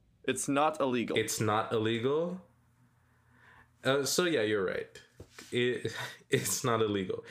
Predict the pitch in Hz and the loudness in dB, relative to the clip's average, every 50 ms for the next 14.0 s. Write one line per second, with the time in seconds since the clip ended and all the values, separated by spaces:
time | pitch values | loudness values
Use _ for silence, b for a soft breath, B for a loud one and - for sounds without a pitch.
0 | 170 B B B B 139 110 92 - 117 117 117 113 - - - - - 131 143 | -14 B B B B -14 -8 -2 0 2 2 2 0 -2 -4 -6 -2 0 0 2
1 | 160 160 - - - 135 127 131 131 - 151 143 147 - - 127 120 127 127 127 | 2 0 -2 -2 -2 -2 -2 -2 0 0 0 0 0 0 0 0 0 0 0 -2
2 | 127 - - 123 120 - - 131 123 127 123 - 110 110 107 104 104 110 117 113 | -2 -2 -2 -2 -2 -2 -2 -2 -2 -2 -2 -2 -2 -2 0 0 0 -2 -2 -2
3 | - - - - 113 101 - - 107 107 104 104 101 104 107 113 110 - - 113 | -6 -8 -12 -10 -10 -10 -6 -4 -2 -2 -2 -2 -2 0 -2 -2 -2 -2 -2 0
4 | 104 101 98 95 90 87 85 - - - 131 143 139 147 151 147 143 - 113 120 | 0 0 0 0 0 -2 -2 -4 -2 0 0 0 0 0 -2 -2 -2 0 -2 -2
5 | 113 110 123 120 117 110 - - - 107 107 110 101 113 110 107 113 113 104 113 | 0 0 0 0 0 0 -2 -2 -2 -2 0 0 0 0 0 0 0 0 0 0
6 | 123 127 135 131 135 B B B B 101 - 110 107 110 107 107 110 - - 104 | 0 -2 -2 -4 -6 B B B B -6 -4 -2 0 0 0 -2 -2 -4 -4 -6
7 | - - - 110 104 104 98 - - 107 98 - - 101 95 92 90 92 - - | -6 -4 -2 -2 -2 -2 -2 -2 -4 -4 -4 -2 -2 0 0 0 -2 -4 -6 -4
8 | 87 87 85 82 80 160 - - - - _ _ _ _ _ _ _ _ _ _ | -4 -2 -2 -2 -4 -6 -8 -12 -18 -20 _ _ _ _ _ _ _ _ _ _
9 | _ _ _ _ _ _ _ _ _ - - _ - - - 101 92 95 98 101 | _ _ _ _ _ _ _ _ _ -20 -20 _ -6 -2 -2 0 0 0 0 0
10 | 104 110 110 110 101 101 104 107 110 113 107 - - 139 156 170 139 - - - | 0 0 -2 -2 -2 -2 -2 -2 -2 -2 -4 -4 -4 -2 -2 -2 -6 -10 -12 -14
11 | - - - - 101 95 - - - - - - - - 160 170 156 - - 117 | -14 -12 -10 -10 -10 -10 -12 -14 -18 -18 -18 -14 -6 -4 -2 -2 -2 -4 -6 -10
12 | - - - - - - - - - - - - - - - - - - - - | -16 -20 -20 -20 -20 -20 -20 -20 -20 -20 -20 -20 -20 -20 -20 -20 -20 -20 -20 -20
13 | - - - - _ - - - 113 107 107 107 104 104 104 104 101 101 98 | -20 -20 -20 -20 _ -20 -14 -8 -4 -2 -2 0 0 0 0 0 -2 -4 -6